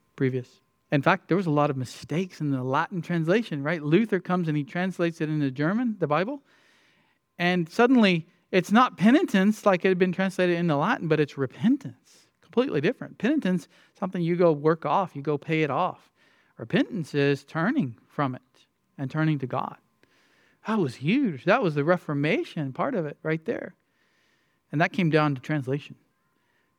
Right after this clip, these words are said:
The Latin church for a thousand years had a bad translation. That doesn't mean there was never any believers for a thousand years. Obviously there was, the church continued. But it was more precise to have a proper understanding of repentance.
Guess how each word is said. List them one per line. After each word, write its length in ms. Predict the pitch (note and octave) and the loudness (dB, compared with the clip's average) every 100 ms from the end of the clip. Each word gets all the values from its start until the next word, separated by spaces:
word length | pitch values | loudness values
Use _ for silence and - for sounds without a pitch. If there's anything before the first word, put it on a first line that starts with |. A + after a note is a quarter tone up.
| _ | _
The 80 | C#3 | -2
Latin 440 | D#3 G3 G3+ F#3+ - _ _ | 2 2 0 -6 -6 _ _
church 400 | - E3 D3+ - - _ | -2 0 0 -8 -20 _
for 160 | - C#3+ | -6 -4
a 60 | |
thousand 380 | C#3 D#3 E3 D#3 | 0 0 0 -2
years 300 | E3 D3 C3+ | -2 -2 -6
had 120 | - D3 | -4 -2
a 40 | |
bad 240 | C#3 D3+ | 0 -2
translation. 500 | D3+ D3+ C#3 D#3+ - - _ _ _ _ _ _ _ _ | -4 -6 -4 -8 -10 -20 _ _ _ _ _ _ _ _
That 80 | E3 | 4
doesn't 260 | G#3 F3+ | 4 6
mean 140 | F3 G3+ | 4 6
there 100 | E3 | 6
was 140 | D#3 | 4
never 260 | C#3+ D#3+ E3 | 4 2 2
any 220 | E3 F3 | 0 0
believers 440 | D#3 C#3 D#3 C#3+ | 2 2 0 -2
for 140 | - C3+ | -4 -4
a 60 | |
thousand 340 | B2 C3+ C3+ C3+ | -2 -2 -2 -4
years. 340 | C3+ B2 - - | -4 -6 -12 -8
Obviously 340 | - C#3+ C#3 C#3+ | -4 -2 -2 -2
there 140 | C3+ | 0
was, 240 | C3+ C3+ B2+ | 2 2 0
the 80 | |
church 260 | B2 C#3 - | -6 -6 -6
continued. 480 | C3+ B2 C#3 C3 A#2+ - _ _ _ _ _ | -12 -8 -6 -6 -10 -18 _ _ _ _ _
But 300 | C3+ C#3 C3 - _ _ _ _ _ _ _ _ _ _ _ _ | 0 2 2 -2 _ _ _ _ _ _ _ _ _ _ _ _
it 120 | E3 | -2
was 140 | C#3+ C3 | 0 2
more 160 | C#3+ | 0
precise 540 | C3+ B2+ - C#3 C3+ - - _ _ | 0 -4 -2 0 0 -4 -20 _ _
to 100 | C#3 | -6
have 100 | C3 | -4
a 120 | B2 A#2 - | -6 -10 -4
proper 400 | D3 C3+ C3 B2+ | 0 0 0 -6
understanding 600 | B2+ B2+ - B2+ B2+ B2 | -6 -6 -6 -6 -4 -6
of 100 | A#2 | -8
repentance. 520 | B2 - C#3+ - | -10 -12 -14 -20